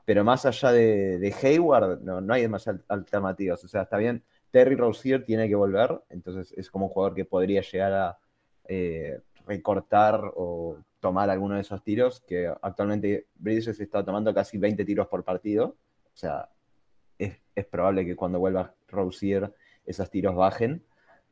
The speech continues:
Pero LaMelo yo creo que está m-, muy cómodo también con el rol de asistidor y como, eh, igual, bueno, eh, como prove-, pro-, eh,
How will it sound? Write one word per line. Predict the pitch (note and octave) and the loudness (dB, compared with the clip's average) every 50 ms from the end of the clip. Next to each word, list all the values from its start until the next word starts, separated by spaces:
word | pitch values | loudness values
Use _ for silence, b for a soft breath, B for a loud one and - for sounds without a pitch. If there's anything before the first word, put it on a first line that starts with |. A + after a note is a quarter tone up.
| _ _ _ _ _ _ - | _ _ _ _ _ _ -2
Pero | G2+ G2 F#2 F#2+ F#2 F2+ F2 F2 F2 E2 E2 E2 E2 E2 D#2+ D#2+ E2 - - | 0 0 2 2 2 2 2 2 0 0 -2 -2 -2 -4 -6 -6 -10 -10 -8
LaMelo | F#2+ G#2+ G#2+ G#2+ A2+ C3 C#3+ D#3+ D#3+ E3 D#3+ D#3 | -2 0 2 2 4 4 4 4 6 6 4 4
yo | D#3 C3+ A2+ | 2 -2 -2
creo | A#2+ B2+ A#2 | -2 -2 -2
que | A#2 G2+ F#2 - _ _ - | -2 -4 -4 -10 _ _ -14
está | - G#2+ - - A#2 | -14 -12 -4 2 2
m-, | A#2 A#2 A2+ A2 G#2 F2 - _ _ - | 2 4 2 0 -2 -4 -10 _ _ -14
muy | - - G#2 A#2 B2+ C#3 C3+ A#2+ | -10 -4 -2 0 2 2 2 2
cómodo | A#2 - B2 B2+ C3 C3+ C3+ C3+ A#2 | 4 4 4 6 6 6 4 4 4
también | A#2 G#2 G#2+ A#2 A#2+ | 2 0 0 0 0
con | A2+ A#2+ G#2+ G#2 | 2 2 2 2
el | G#2 G2+ G2+ F#2 - _ | 2 -2 -2 -4 -8 _
rol | - G#2 G2+ - A2 A2 A#2+ B2 | -10 -8 -6 2 4 4 4 6
de | A#2+ | 4
asistidor | G#2+ - - A2 - - - G2+ G2+ G2+ G2 G2+ G#2+ A#2 B2+ B2+ - _ _ _ _ _ _ _ _ | 4 2 0 -8 -8 -4 -2 0 2 2 4 2 2 0 -2 -6 -10 _ _ _ _ _ _ _ _
y | - G2 F2+ | -8 -8 -6
como, | - F#2 F2+ F#2 F2 F2 E2+ E2 D#2+ | -4 -4 -4 -2 -2 -4 -4 -6 -6
eh, | D2+ C2+ C#2+ B1+ A1 - _ _ _ _ _ _ _ _ - | -8 -8 -8 -10 -12 -14 _ _ _ _ _ _ _ _ -8
igual, | F2+ F#2+ F#2+ | -4 -2 0
bueno, | F#2 F#2 F#2 D2+ - - - | 0 0 -2 -4 -8 -12 -6
eh, | - G#2 F#2 E2 - _ - - | -4 -2 -2 -4 -6 _ -16 -6
como | - F#2 F2 F2 E2 E2 E2 - - _ _ | -6 -2 -2 -2 -2 -2 -4 -6 -8 _ _
prove-, | - - G2 F#2+ G2+ G2+ - - _ _ _ _ _ _ _ _ _ _ - | -2 0 2 2 2 0 -2 -6 _ _ _ _ _ _ _ _ _ _ -4
pro-, | - G#2+ G2+ G2+ G2+ | 0 2 4 4 4
eh, | G2 F#2+ F#2+ F2+ F2 F2 F2 E2+ E2 E2 E2 E2 E2+ E2+ | 2 2 2 0 0 0 -2 -4 -4 -6 -8 -8 -10 -12